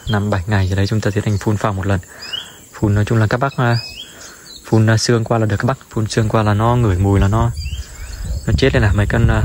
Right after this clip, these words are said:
rầy nhỏ với lại bọ xít mũi là thường là sẽ dễ diệt, dễ diệt hơn diệt sát quá. Diệt sát thì sẽ dùng thuốc nặng với lại là phun, à, nó đậm đặc hơn. Còn các dòng mà côn trùng nhỏ thế này thì chúng ta phun, à, các dòng thuốc nhẹ với phun sờ qua là nó sẽ chết. Quan trọng là chúng ta phải phun sớm bác,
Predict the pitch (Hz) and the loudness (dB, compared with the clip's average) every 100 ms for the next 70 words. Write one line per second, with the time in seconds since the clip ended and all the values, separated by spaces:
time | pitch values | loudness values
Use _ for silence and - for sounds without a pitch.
0 | 107 101 101 98 - 113 107 101 - - | 4 4 4 2 2 0 0 0 -2 0
1 | 113 123 104 - - - 107 98 95 107 | 2 2 4 4 2 0 0 0 0 0
2 | 110 127 123 107 - - 110 117 117 110 | 2 2 4 2 0 0 0 2 2 0
3 | 104 98 127 127 139 - - - - - | 0 0 0 0 -2 -4 -10 -8 -6 -4
4 | - - - - 117 - 98 - 98 98 | -2 0 0 0 -2 -2 -4 -2 0 0
5 | 98 120 127 127 107 110 104 95 107 104 | 0 -2 -2 -4 -4 -4 -2 -2 0 2
6 | 101 107 113 - 98 - 107 98 - - | 0 0 -2 0 -2 0 -2 -2 -10 -20
7 | - - - - 98 110 - 104 92 92 | -20 -20 -14 -8 -4 -4 -2 -2 0 -2
8 | - 101 - 101 95 87 104 101 104 101 | -2 -4 -2 -2 0 0 0 0 0 -2
9 | 107 104 - 101 98 92 - - - - | -2 -4 -2 -2 -2 -4 -8 -20 -20 -18
10 | - 110 110 98 117 123 117 101 110 110 | -10 -4 -2 0 0 0 0 -4 -4 -2
11 | 101 104 98 104 98 95 104 113 - 120 | -2 -2 0 0 0 0 -2 -2 -2 -2
12 | 123 - 104 113 107 92 107 107 95 104 | -2 -2 -2 -2 -2 -2 -2 -2 -2 -2
13 | - 107 107 | 0 -2 -2